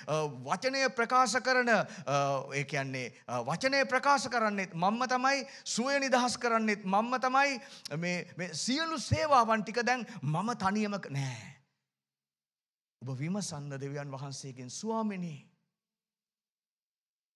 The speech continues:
මේ හැම දෙයක්ම කරන්න මම දක්ෂයෙක් නෙවෙයි." ස්වාමින් වහන්සේ ඔබට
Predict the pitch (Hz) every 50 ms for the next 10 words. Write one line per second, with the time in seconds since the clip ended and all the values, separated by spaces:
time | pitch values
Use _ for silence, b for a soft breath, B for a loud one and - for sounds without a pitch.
0 | - 135 165 175 147 160 190 214 254 254 196 220 233 233 190 196 196 185 190 196
1 | 208 220 220 208 196 185 175 160 139 - - _ _ _ _ _ _ _ _ _
2 | _ _ _ _ - 135 156 170 143 147 143 - - - 208 202 185 - 160 160
3 | 165 170 170 156 139 123 - - _ _ _ _ _ _ _ _ _ _ _ _
4 | _ _ _ - - - 147 151 151 156 151 139 143 139 160 165 160 - - 160
5 | 143 135 117 110 - _ _ _ _ _ _ _ _ _ _ _ _ _ _ _
6 | _ _ _ - 123 139 143 208 196 - -